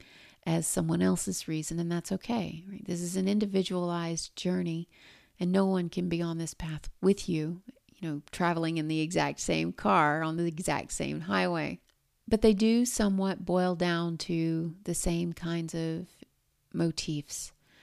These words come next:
same kinds of feelings. You know, you may not have, uh, gone through, I don't know, the death of a husband or a wife or a parent, but you know what rejection feels like. Um, you may not have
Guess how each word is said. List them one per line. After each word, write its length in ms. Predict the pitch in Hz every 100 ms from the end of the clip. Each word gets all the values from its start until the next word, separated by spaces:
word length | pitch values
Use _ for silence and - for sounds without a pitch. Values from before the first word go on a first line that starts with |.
| - - _ _ _ -
same 340 | - 175 165 156
kinds 400 | - 165 156 160
of 100 | 156
feelings. 680 | - 156 151 151 156 -
You 60 | -
know, 60 | 165
you 220 | 160 180
may 220 | 185 185
not 180 | 175 175
have, 300 | 170 175 - - - - _ -
uh, 260 | 180 180 185
gone 300 | - 165 170
through, 680 | 165 170 165 165 165 165 160 -
I 40 | 165
don't 120 | -
know, 180 | 151 160
the 120 | 160
death 480 | 160 165 160 160 175
of 100 | 170
a 60 |
husband 680 | 147 151 170 - 170 165 165
or 200 | 151 156
a 100 | 156
wife 580 | 156 156 156 156 151 -
or 260 | 156 156 156
a 60 | 156
parent, 540 | - 175 165 151 - - - - -
but 160 | 240 -
you 80 |
know 100 | 269
what 180 | 143 -
rejection 540 | 147 143 139 127 - -
feels 320 | 180 - -
like. 340 | 95 60 - _ _ - - _ _ _ -
Um, 260 | 147 147
you 140 | 151 160
may 180 | 165 165
not 260 | 165 165
have 600 | 160 165 165 165 156 160